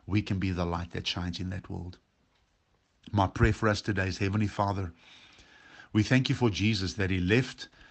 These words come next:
the popularity of ministry to go minister to one woman, and this one woman went and evangelized in the city, and many Samaritans came to know Jesus Christ as Lord and Savior.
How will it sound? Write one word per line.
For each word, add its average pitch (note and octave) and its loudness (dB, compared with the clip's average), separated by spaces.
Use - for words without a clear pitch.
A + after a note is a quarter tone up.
the A2 4
popularity G#2+ 2
of F#2 2
ministry G2+ 0
to F2+ -10
go G2 -2
minister G#2+ 0
to G2 -2
one A2+ 4
woman, F#2 0
and F#2+ 0
this G2 0
one B2 2
woman F#2+ 2
went G2 -2
and F#2+ -4
evangelized G2 -2
in A#2 6
the A2+ 4
city, G#2+ -2
and F#2 0
many A#2+ 4
Samaritans G#2+ 0
came F#2+ -2
to F#2 -6
know F2+ 0
Jesus F2+ -4
Christ F2 -4
as E2 -8
Lord F2 -2
and E2+ -4
Savior. F2+ -6